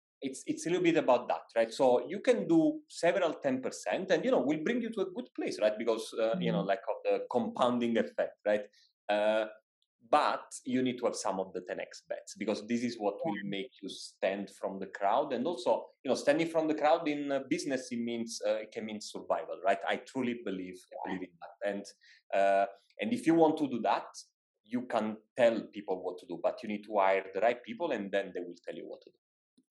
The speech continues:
Speaker 2: Yeah, amazing. Um, okay, that actually ties really nicely in with the next, uh, the next question I have, which, hiring the right people, um, how do you go about assessing whether folks are the right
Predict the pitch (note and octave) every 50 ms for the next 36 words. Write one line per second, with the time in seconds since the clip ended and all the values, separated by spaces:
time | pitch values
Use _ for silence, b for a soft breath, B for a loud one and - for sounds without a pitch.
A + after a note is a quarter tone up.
0 | _ F#3+ F#3 F3+ F3 D#3 - - - - _ _ _ _ _ - F#3 F3 E3+ E3
1 | D#3+ D#3+ D#3 - E3 E3 E3 E3 D3+ - B B B B B B B B B -
2 | A3 A3+ A3+ A3+ A3 A3 G#3+ A3 G#3+ - _ - - G#3 C4 B3 G3 E3+ - -
3 | - A3 B3+ - D#3+ - - - - B3+ A3+ - A3 G#3+ G3 F#3+ G3+ G3 F#3+ F#3
4 | F3 F3 F3 E3+ - - F#3 F3 E3+ E3 E3+ E3 E3+ D#3+ - - - - - -
5 | - F#3 E3+ E3 D#3+ D#3+ D#3+ D#3+ D#3+ - - - _ F#3 F3 F3 F3+ - - -
6 | - - F3+ F3+ - - F#3 - E3+ F3+ - F3+ - D3 - F3 - - B B
7 | B B B B B _ F3+ - G#3+ G3+ - - - - _ _ - - - C4
8 | C#4+ D4 D4+ D4+ C#4 B3+ G#3 G3 F3 E3 E3 D#3 D#3 - - - F3+ - - -
9 | - - - - F#3 F3+ F3 - _ _ _ _ F#3+ F#3 F3+ F3+ F3+ F3+ F3 F3
10 | F3 F3 F3 F3 - - _ _ _ - - _ _ - - - A#3 A#3+ B3 B3+
11 | B3+ B3+ B3 B3 A#3+ - - - - A3 G#3 F3+ G3 G#3 G3+ F#3+ G3 E3+ E3 E3
12 | - E3+ E3 - E3+ F3 - - - - - - - D3+ F3 F3 - _ F#3 E3+
13 | E3+ E3 - E3 E3+ E3 - - F#3 F3 E3+ E3+ E3 D#3+ D#3+ E3 - - _ F3
14 | F3 D#3+ E3 D3+ -